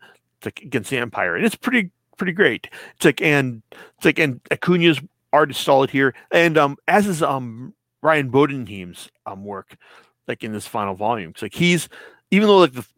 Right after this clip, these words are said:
the, uh, the cover art, the cover credits are mistaken because, um, while, 'cause Chris Sprouse and Carl Story,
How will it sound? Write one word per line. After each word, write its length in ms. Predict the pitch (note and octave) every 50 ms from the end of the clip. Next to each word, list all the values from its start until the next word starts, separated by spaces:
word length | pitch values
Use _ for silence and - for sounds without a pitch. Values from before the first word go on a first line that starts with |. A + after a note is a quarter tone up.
| - A#2+
the, 240 | G#2+ B2+ B2 A#2+ A#2
uh, 120 | A2 G#2+ G2+
the 140 | F#2+ A#2+
cover 320 | - - A3+ B3+ B3+ G#3+ E3
art, 340 | C#3+ E3 D#3+ D#3+ D#3+ - _ _
the 60 | - _ -
cover 380 | G#3 A3 G3+ F#3+ F3+ F3 D#3+
credits 400 | - - - D#3 C#3 C#3 - - -
are 260 | - C#3 C3+ B2+ B2
mistaken 580 | A#2+ A#2 A2+ - - - C#3+ B2 A#2+ - G#2 F#2
because, 400 | F#2 F#2+ - A2+ G#2+ A2 - _ _ _ - - - - _ _ _ _ _ _ -
um, 460 | A#2 A2+ A#2 A#2 A#2+ A#2 A2+ A2 A2
while, 300 | A2+ A2 G#2 G2+ G2+ - _ _ _ _ _ _ _ _ _
'cause 180 | - B2 G#2+ -
Chris 240 | - - E3+ -
Sprouse 300 | - - D#3+ C#3 - -
and 140 | - B2 A2+
Carl 180 | - C#3 A#2+ G#2+
Story, 600 | - - - C#3 B2+ B2 A#2+ A#2 A2+ G#2+ F#2